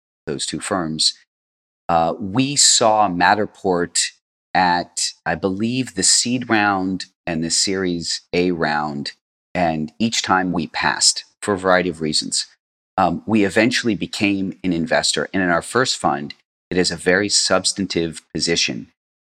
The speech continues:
in the fund. And as I've said several times in this call, I'll be wrong many times. And when we are wrong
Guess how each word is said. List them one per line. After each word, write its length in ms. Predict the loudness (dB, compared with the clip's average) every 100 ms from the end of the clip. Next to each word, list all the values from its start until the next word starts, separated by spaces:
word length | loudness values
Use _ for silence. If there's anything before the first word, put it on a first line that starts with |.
| _
in 160 | -2 -2
the 80 | -2
fund. 360 | -4 -4 -6 -16 -16 -18 _ _ 2
And 560 | 6 6 4 0 -2 -2
as 180 | 0 2
I've 200 | 2 4
said 240 | 4 4 4
several 340 | 2 2 0
times 500 | 4 4 4 2 0
in 120 | -2
this 120 | -2
call, 600 | -2 4 4 4 0 -4 _ _ _
I'll 140 | 4 4
be 140 | 2
wrong 420 | 2 4 4 4
many 280 | 0 0 -2
times. 640 | 0 0 2 -2 0 0 0 _ _ _ _ 2
And 340 | 4 4 -2 0
when 240 | 2 2
we 160 | 2 4
are 160 | 2
wrong 640 | 2 2 2 0 -2 -6